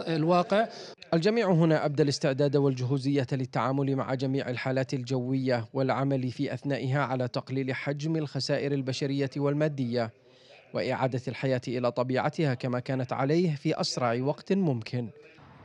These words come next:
Speaker 2: أكبر الأخطار المعتادة بحسب الخطة هي السيول وإغلاقات الطرق،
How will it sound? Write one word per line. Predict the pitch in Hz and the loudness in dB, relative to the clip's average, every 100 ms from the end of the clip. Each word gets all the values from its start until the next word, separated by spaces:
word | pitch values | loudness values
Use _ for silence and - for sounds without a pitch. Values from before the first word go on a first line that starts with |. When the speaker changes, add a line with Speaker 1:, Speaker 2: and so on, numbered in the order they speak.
| - - 139 | -20 -8 -6
Speaker 2:
أكبر | - 135 113 | 0 2 2
الأخطار | - - 120 135 | 0 -4 -2 0
المعتادة | 131 127 170 156 135 | 2 2 4 4 2
بحسب | 117 127 139 139 139 | 0 -2 0 0 0
الخطة | 147 160 - 113 | -2 -2 0 -2
هي | 117 135 | 0 -2
السيول | - - 139 147 175 190 | -2 -2 0 2 2 2
وإغلاقات | 185 156 127 127 139 131 - 156 196 | 2 2 0 0 2 2 0 0 0
الطرق، | - 143 120 | 2 4 4